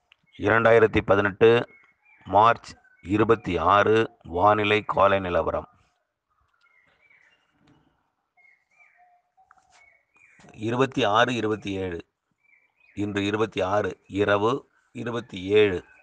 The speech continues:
நாளை பகல். அதாவது, கோடியக்கரை முனையில் மட்டும் நாளை இருபத்தி ஏழு அதிகாலையில தூறல் விழலாம்.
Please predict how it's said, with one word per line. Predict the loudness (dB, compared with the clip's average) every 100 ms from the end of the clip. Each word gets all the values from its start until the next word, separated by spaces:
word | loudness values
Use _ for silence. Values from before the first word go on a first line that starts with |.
| _ -10
நாளை | -6 -4 -2
பகல். | 0 2 2 0 -6 _ _ _ _ _ _ _ _ _ _ _ _ _ _ _ _ _ _ _ _ _ _ _ _ 0
அதாவது, | 2 2 -2
கோடியக்கரை | 0 2 2 2 0 0
முனையில் | -4 -2 0 0
மட்டும் | 0 -4 -2 -2 0 0 0
நாளை | 0 0 0
இருபத்தி | 0 -2 -2 -6
ஏழு | -2 0 0
அதிகாலையில | 0 -2 -2 0 -4 -4
தூறல் | -2 -2 -2
விழலாம். | -4 -4 -6